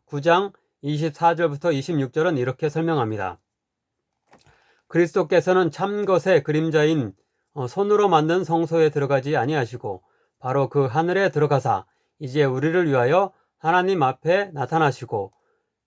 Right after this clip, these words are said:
대제사장이 해마다 다른 곳으로 피로써 성소에 들어가는 것 같이 자주 자기를 드리려고 아니하실지니 이제 자기를 단번에 제물로 드려 죄를 없이 하시려고 세상 끝에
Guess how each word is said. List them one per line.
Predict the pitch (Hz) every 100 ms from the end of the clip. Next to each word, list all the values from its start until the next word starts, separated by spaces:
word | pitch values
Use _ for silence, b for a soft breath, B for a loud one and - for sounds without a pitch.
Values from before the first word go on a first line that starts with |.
| -
대제사장이 | 151 185 202 - - 151 151 160 147 185
해마다 | 143 196 196 147 104
다른 | 117 131 139
곳으로 | 123 117 139 123
피로써 | 180 180 151
성소에 | 165 170 170 170 165
들어가는 | 147 143 143 139
것 | 127
같이 | 117 110 - 117 95 _ _ _ _
자주 | - 127 127 170
자기를 | 147 135 143 147
드리려고 | 139 131 131 127 156 170
아니하실지니 | 120 147 156 - 135 - 156 143 123 117 98 - _ _ _ -
이제 | 127 156
자기를 | 139 131 147 156
단번에 | 123 143 160 170 180 190
제물로 | 147 143 143 147
드려 | 135 135 196 190 _ _ _
죄를 | - 156 190 190
없이 | 143 131 - 175
하시려고 | 143 156 165 123 110 107 _ _ _
세상 | - 151 143 156
끝에 | 143 147 - 170 208